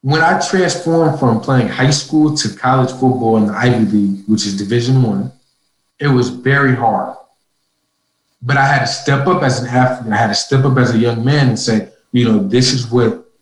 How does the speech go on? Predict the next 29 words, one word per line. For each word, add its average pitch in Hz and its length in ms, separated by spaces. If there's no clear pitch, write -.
I 120 100
was 110 240
recruited 123 500
to 104 120
do. 117 480
And 135 120
I 123 100
have 135 360
to 127 140
meet 127 280
this, - 520
this, 110 360
this 123 220
new 131 140
challenge 113 500
in 98 100
front 113 200
of 92 120
me." - 60
And, 131 340
um, 123 160
I - 160
think 147 200
football 156 500
is 113 180
a - 20
great 131 680
game 120 480
because 113 840